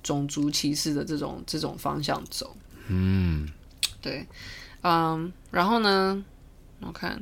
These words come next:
Speaker 1: 刚才就说他们是第四个，第四个次元来的嘛。
Speaker 2: 嗯哼。
Speaker 1: 然后他就说：“这个 lower ast-,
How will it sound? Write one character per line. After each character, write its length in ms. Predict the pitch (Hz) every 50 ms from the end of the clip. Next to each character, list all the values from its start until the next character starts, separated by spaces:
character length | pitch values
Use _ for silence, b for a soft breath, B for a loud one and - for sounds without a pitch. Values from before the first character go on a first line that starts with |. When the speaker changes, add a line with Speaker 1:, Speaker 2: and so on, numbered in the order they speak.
| 190 -
Speaker 1:
刚 140 | - 165
才 80 | 170 170
就 80 | 175 165
说 160 | 170 170 165
他 100 | 170 165
们 120 | 160 160
是 240 | 156 170 160 156 151
第 240 | 151 - 180 170 165
四 360 | 160 - - - 160 156 156
个， 520 | 156 - - 143 135 - - - - - - - - - - - - - - - - - - - - - - b b b b b b -
第 140 | - 202
四 100 | 180 175
个 120 | 170 165 156
次 240 | - - - 180 160
元 180 | - - -
来 180 | - - - -
的 100 | - -
嘛。 180 | - - - - 190 - - -
Speaker 2:
嗯 180 | - 98 87 80
哼。 200 | 76 78 78 76
Speaker 1:
然 120 | - 165 160
后 80 | 170
他 80 | 170 175
就 120 | 175 175
说： 340 | 170 180 170 170 170 170 - B B B B B B B B B - - -
“这 160 | - - 190 180
个 240 | 185 175 170 165
lower 440 | 165 160 165 196 220 254 269 262 254 -
ast-, 320 | - 190 196 196 - -